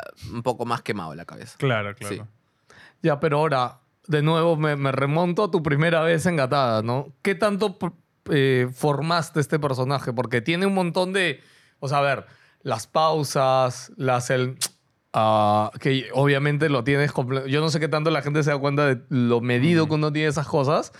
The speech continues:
Speaker 3: pero obviamente me doy cuenta que lo tienes, pero me encanta. O sea, cuando te he escuchado yo digo,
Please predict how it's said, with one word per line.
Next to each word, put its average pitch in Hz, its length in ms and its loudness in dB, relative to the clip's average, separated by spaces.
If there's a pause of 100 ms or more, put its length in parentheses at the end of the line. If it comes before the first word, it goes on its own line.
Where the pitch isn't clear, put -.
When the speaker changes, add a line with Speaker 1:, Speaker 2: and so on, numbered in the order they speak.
(240)
Speaker 3:
pero 123 160 0
obviamente 147 400 2
me 143 100 2
doy 135 80 4
cuenta 147 240 0
que 147 80 0
lo 123 100 2
tienes, 135 340 -2
pero 120 200 -4
me 110 100 -14
encanta. 127 400 -4
O - 40 -6
sea, 131 80 -2
cuando 131 180 -4
te 139 60 2
he - 20 -4
escuchado 165 320 0
yo 156 160 2
digo, 165 300 2